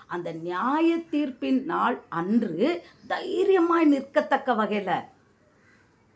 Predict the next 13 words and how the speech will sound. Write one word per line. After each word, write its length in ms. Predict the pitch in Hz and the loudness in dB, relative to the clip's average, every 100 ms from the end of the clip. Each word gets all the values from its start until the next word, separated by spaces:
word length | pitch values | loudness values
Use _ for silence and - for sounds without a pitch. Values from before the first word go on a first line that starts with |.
| _ _ _ - - | _ _ _ -20 -10
நாம் 600 | 160 147 170 247 320 - _ - | -8 -4 0 0 0 -6 _ -12
தேவனுடைய 1040 | 175 185 226 277 311 302 254 214 170 185 269 269 - - | -8 -2 2 2 2 2 2 0 -2 -4 -6 -8 -18 -10
நியாய 440 | 147 160 180 208 | -6 -2 -2 -4
பிரமாணங்கள், 720 | 202 - 165 165 160 165 170 | -6 -10 -6 -6 -6 -8 -10
கற்பனைகள், 680 | - 160 - 208 180 170 170 | -10 -12 -8 -8 -6 -8 -10
கட்டளைகள், 760 | 165 160 - 220 190 170 170 175 - _ | -12 -16 -10 -8 -6 -6 -8 -10 -20 _
தேவனுடைய 760 | 185 208 254 277 262 240 180 147 - - - | 0 4 4 2 -2 -2 -2 -8 -16 -20 -4
சத்தியத்திற்கு 760 | 196 196 - 330 330 - - - | -4 -4 -4 -2 -2 -4 -8 -8
நாம் 260 | 165 160 | -8 -8
பயந்து 680 | 139 175 196 247 208 269 453 - - | -8 -4 0 0 2 0 -2 -8 -16
நடுங்க 380 | 135 135 165 170 | -12 -10 -8 -8
வேண்டும். 440 | 143 131 131 123 113 - - - _ _ _ _ _ _ _ - - - _ _ - | -10 -12 -14 -18 -20 -20 -20 -20 _ _ _ _ _ _ _ -20 -20 -20 _ _ -12
பயப்படணும், 840 | 156 185 233 254 202 156 165 311 | -4 -2 -2 -2 -2 -2 0 0